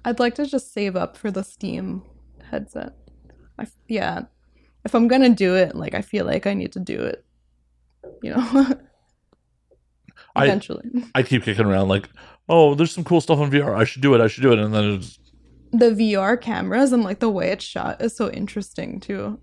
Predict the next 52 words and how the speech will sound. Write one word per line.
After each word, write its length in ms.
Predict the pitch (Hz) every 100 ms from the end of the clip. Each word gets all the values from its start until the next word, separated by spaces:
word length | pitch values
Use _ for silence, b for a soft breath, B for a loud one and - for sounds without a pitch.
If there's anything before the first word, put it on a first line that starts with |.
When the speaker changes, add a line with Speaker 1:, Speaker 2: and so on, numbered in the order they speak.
| _
Speaker 1:
It's 140 | 220 220
a 40 |
lot 180 | 220 190
of 120 | 214
fun, 300 | - 175 165 -
honestly. 520 | 156 175 - - 226 -
It's 180 | 202
like 100 | 214
Speaker 2:
Except 140 | - -
Speaker 1:
a 20 |
Speaker 2:
for 60 | 151
the 60 |
male 160 | 135 120
talent. 340 | 117 95 -
The 60 | -
male, 280 | 113 113 - -
every 220 | 120 123
male 160 | 123 117
Speaker 1:
<laughs> 80 |
Speaker 2:
talent 200 | 123 117 B B B
hates 280 | - 123 104
shooting 320 | - 104 101
V 120 | 92 80
R. 200 | 57 -
Speaker 1:
Yeah, 220 | 262 254
a 20 |
lot 180 | 240 233
of 100 | 254
people 220 | 294 285
don't 220 | 254 233 196
like 220 | 175 170
it, 180 | 160 -
I 100 | 208
guess, 200 | 208 233
'cause 180 | - 269
it's, 260 | 277 - -
it's 180 | 240 -
kind 180 | 285
of, 80 | 370
like, 120 | 339
mentally 500 | 240 190 226 240 226 214
taxing, 720 | 208 175 - 240 196 165 190
'cause 260 | 262 220 -
when 180 | 233 254
you're 120 | 254 247
shooting 500 | - 208 190 214 247
with, 220 | 226 -
like, 180 | 185 185
a 100 | 208
regular 500 | 196 175 196 190 185
camera, 640 | - - 180 180 240 277 b b b b
I, 120 | -